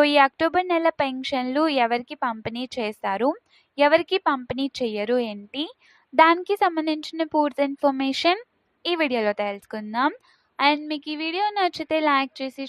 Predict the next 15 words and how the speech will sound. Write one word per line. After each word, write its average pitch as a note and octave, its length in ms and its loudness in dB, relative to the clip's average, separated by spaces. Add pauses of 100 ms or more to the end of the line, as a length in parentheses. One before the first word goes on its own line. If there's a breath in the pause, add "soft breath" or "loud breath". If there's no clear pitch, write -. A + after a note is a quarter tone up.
షేర్ C4 320 -6
చేసి, C4 220 -8 (120)
మన D4 100 -2 (160)
ఛానల్ని A3 560 -6 (640)
సబ్స్క్రైబ్ D4+ 440 2 (120)
చేసుకోండి. G#3+ 680 -6 (680)
ఇక G4 220 6
లేట్ F4+ 220 0
చేయకుండా A3 460 -2 (100)
టాపిక్ని G#3 580 -4 (580)
స్టార్ట్ F4+ 380 4
చేసేద్దాం. G#3 880 0 (640 soft breath)
So, C#4+ 80 6 (240)
ఏపీ C#4 280 -2
రాష్ట్ర D4+ 320 4